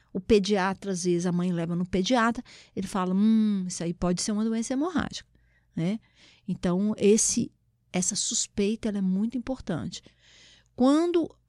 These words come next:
as crianças têm, é, o nível mais alto de fator oito ou nove, acima de dois, cinco por cento, aí a doença pode ser menos óbvia. Aí ela pode acometer as pessoas numa idade,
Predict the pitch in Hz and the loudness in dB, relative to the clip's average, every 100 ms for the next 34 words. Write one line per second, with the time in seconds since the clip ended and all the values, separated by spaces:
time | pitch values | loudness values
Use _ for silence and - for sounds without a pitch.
0 | - 226 - 233 214 190 180 175 - 151 | -2 -2 0 2 4 4 0 0 0 2
1 | - - 175 165 160 160 - _ - 165 | 0 2 0 2 0 -4 -6 _ -4 0
2 | 151 _ _ _ _ _ - 208 202 185 | 0 _ _ _ _ _ 0 4 4 4
3 | 185 202 247 247 180 175 196 226 262 269 | 4 4 4 4 2 0 2 4 4 4
4 | 208 175 180 175 - 175 156 156 190 160 | -2 -4 -4 -6 -2 -2 0 -2 -2 -2
5 | 156 214 254 190 165 - - - - 170 | 0 0 0 -2 -6 -12 -20 -20 -6 -4
6 | - 196 185 170 165 175 180 175 175 - | -2 0 -2 -2 0 4 6 4 2 -2
7 | - - 220 220 196 - - - - 175 | -4 2 4 4 0 -8 -12 -2 2 4
8 | 175 - - - - - - 262 269 277 | 2 -2 -8 -10 -20 -20 -2 2 4 6
9 | 262 262 277 - 262 - - 277 262 247 | 6 6 4 2 2 4 4 4 4 4
10 | 247 262 269 285 302 277 - - _ 208 | 6 8 8 6 4 2 0 -2 _ 6
11 | 214 190 156 156 147 - _ _ _ - | 8 6 4 2 0 -2 _ _ _ -20
12 | _ - 143 170 208 240 196 208 208 220 | _ -6 0 2 2 2 4 4 6 2
13 | - 214 208 - 180 - 180 - 165 180 | 2 2 2 0 -2 0 -4 -2 -2 0
14 | 185 165 165 156 156 - | -2 -2 -2 -2 -4 -6